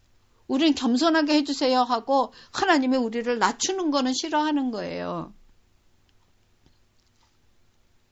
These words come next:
낮춤을 받는 것은 높이기 위함이라. 낮춤을 받으면 높아진다라고 생각하는 것도 잘못입니다.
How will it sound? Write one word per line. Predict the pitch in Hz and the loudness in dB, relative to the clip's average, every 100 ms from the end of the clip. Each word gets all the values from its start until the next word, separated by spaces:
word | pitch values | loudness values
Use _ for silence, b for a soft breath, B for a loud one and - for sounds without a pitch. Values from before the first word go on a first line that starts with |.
| _ _ _ _ _ - | _ _ _ _ _ -6
낮춤을 | - - - - 359 381 | -2 -2 0 2 4 4
받는 | 294 269 277 262 | 4 4 2 0
것은 | 240 285 233 | -2 -2 0
높이기 | 220 214 - 330 320 | -2 -4 -8 -2 -2
위함이라. | 247 214 190 - - _ _ _ _ _ _ _ _ _ _ _ _ _ _ - | 0 -4 -8 -14 -18 _ _ _ _ _ _ _ _ _ _ _ _ _ _ -4
낮춤을 | - 285 - 403 381 370 | 0 0 2 4 4 4
받으면 | 330 294 294 311 | 4 4 2 2
높아진다라고 | 233 226 - 370 359 311 285 277 277 | 0 -2 -4 -4 -2 0 0 0 -4
생각하는 | 277 285 269 262 240 233 | -4 -4 -4 -6 -10 -8
것도 | 220 208 269 | -10 -10 -10
잘못입니다. | 262 196 220 247 247 220 175 120 - | -8 -8 -6 -6 -8 -10 -14 -18 -20